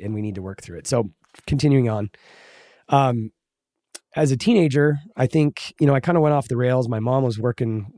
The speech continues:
you know, sometimes one to two jobs, going to college, trying to make a better life for herself. And my mom was always an, an amazing person. She's always been there for me. She's a gem. She worked her tail off for us. Um,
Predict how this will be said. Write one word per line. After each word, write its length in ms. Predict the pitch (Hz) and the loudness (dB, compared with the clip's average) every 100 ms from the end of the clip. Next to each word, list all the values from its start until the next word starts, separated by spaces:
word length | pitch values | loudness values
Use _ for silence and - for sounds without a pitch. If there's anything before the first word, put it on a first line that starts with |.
| - _ | -20 _
you 120 | 117 | -4
know, 160 | 110 107 | -4 -4
sometimes 300 | 113 127 120 | -4 -2 -2
one 160 | 110 120 | 0 -2
to 80 | 104 | -2
two 160 | 123 | -4
jobs, 320 | 110 113 104 | 0 0 0
going 140 | 110 127 | -2 -2
to 60 | |
college, 380 | 113 117 113 104 | -2 -4 -4 -4
trying 160 | - 120 | -4 -2
to 60 | |
make 140 | 117 117 | -2 -4
a 20 | |
better 200 | 113 113 | -4 -2
life 200 | 104 107 | 0 -2
for 160 | - 110 | -2 -2
herself. 440 | 113 113 107 - _ _ - - - | -2 -2 -2 -6 _ _ -20 -20 0
And 100 | 165 | 4
my 80 | 175 | 4
mom 200 | 202 226 | 4 0
was 140 | 165 | -2
always 320 | 120 131 120 107 | -2 -2 -2 -6
an, 220 | 113 117 | -10 -8
an 140 | 113 | -8
amazing 380 | 107 113 113 110 | -6 -4 -4 -6
person. 320 | 104 101 - | -8 -10 -10
She's 160 | 98 110 | -10 -4
always 180 | 120 107 | -2 -2
been 140 | 107 | -4
there 100 | 107 | -6
for 200 | - 104 | -6 -6
me. 120 | 104 | -6
She's 220 | 101 107 | -6 -8
a 40 | 92 | -10
gem. 400 | - 117 113 110 | -6 -2 -2 -4
She 120 | 104 | -4
worked 200 | 107 110 | -6 -6
her 60 | 98 | -8
tail 320 | - 123 123 | -8 -2 0
off 180 | 113 - | -2 -4
for 240 | 117 107 | -4 -4
us. 160 | 107 - _ - _ - _ _ - | -6 -10 _ -20 _ -20 _ _ 0
Um, 440 | 127 117 110 104 | 2 2 -4 -8